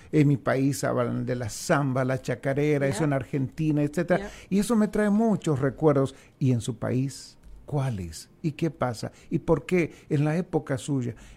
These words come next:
Speaker 1: Entonces nosotros hagamos y pensemos un alto. Aquí llego. A, a, a cor-, a, ¿quiere acotar algo, Janine?
Speaker 2: Ya, ay, bendito. Gustavo está predicando aquí, me encanta, me encanta.
Speaker 1: <laughs>
Speaker 2: No, buenísimo, buenísimo. Eh, no,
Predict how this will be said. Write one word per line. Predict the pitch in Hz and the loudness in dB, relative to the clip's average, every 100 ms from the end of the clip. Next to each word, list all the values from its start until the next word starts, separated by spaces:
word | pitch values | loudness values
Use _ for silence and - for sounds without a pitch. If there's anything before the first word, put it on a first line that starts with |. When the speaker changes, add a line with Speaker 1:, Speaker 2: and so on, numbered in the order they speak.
| - | -6
Speaker 1:
Entonces | 117 110 143 135 127 | -4 -2 0 0 0
nosotros | 127 107 127 123 - | -4 -4 -6 -6 -6
hagamos | 113 110 165 185 170 | -6 -4 -2 -2 -4
y | - | -6
pensemos | 113 110 147 127 110 - | -4 -4 -2 -2 -4 -6
un | 107 | -8
alto. | 85 - - | -8 -8 -6
Aquí | 156 - 165 | -6 -2 0
llego. | 131 120 131 - - - - | 0 0 -4 -8 -20 -12 0
A, | 143 | 0
a, | - - - | 0 -6 -6
a | - | -2
cor-, | 180 170 165 | 0 0 -2
a, | 143 127 | -2 -2
¿quiere | 120 175 | -2 -2
acotar | 175 180 170 135 | 0 -2 0 0
algo, | 127 123 | 0 -2
Janine? | 110 185 185 | -2 -2 -2
Speaker 2:
Ya, | 214 226 185 170 180 - | -2 -2 -4 -8 -12 -8
ay, | 208 | -6
bendito. | 202 185 185 208 190 185 - - - | -6 -6 -6 -8 -8 -10 -14 -20 -14
Gustavo | 185 - 214 | -10 -2 -2
está | - 226 | 0 0
predicando | 220 214 208 226 247 240 | 2 0 2 4 4 4
aquí, | 208 190 185 | 2 2 4
me | 175 | 6
encanta, | - 196 254 196 190 | 8 8 10 8 8
me | 190 | 4
encanta. | 185 - 233 185 175 - - | 4 4 4 2 0 -2 -4
Speaker 1:
<laughs> | 175 - - | -6 -8 -8
Speaker 2:
No, | 202 208 226 214 | -2 2 2 2
buenísimo, | 190 196 220 233 - 196 190 | 0 0 0 -2 -4 -4 -2
buenísimo. | 190 196 214 214 202 185 175 180 - - - | -2 0 -2 -2 -4 -2 -4 -8 -20 -12 -4
Eh, | 180 175 175 170 180 - 76 - - | -2 -2 -2 -2 -4 -6 -12 -8 0
no, | 185 196 | 2 2